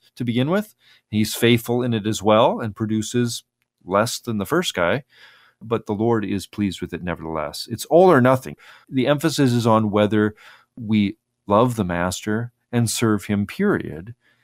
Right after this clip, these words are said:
It's not on whether we don't love the master or do love the master. Forget about that. All that matters is, are you producing?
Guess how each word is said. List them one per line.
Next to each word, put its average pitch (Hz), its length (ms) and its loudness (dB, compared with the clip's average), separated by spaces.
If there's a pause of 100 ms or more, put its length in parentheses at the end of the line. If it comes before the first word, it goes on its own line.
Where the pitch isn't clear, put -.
(160)
It's - 200 -10
not 135 240 4
on 113 200 2
whether 101 340 2
we 92 340 -2
don't 113 360 2
love 98 240 0
the 90 80 -2
master 87 420 0
or 85 60 -2
do 87 180 -6
love 82 220 -4
the 78 80 -12
master. 82 600 -4
Forget 92 280 -4
about 78 260 -2
that. 101 240 2
All 110 220 6
that 101 180 2
matters 85 520 -2
is, 90 240 -6
are 85 140 2
you 87 180 -6
producing? - 680 -8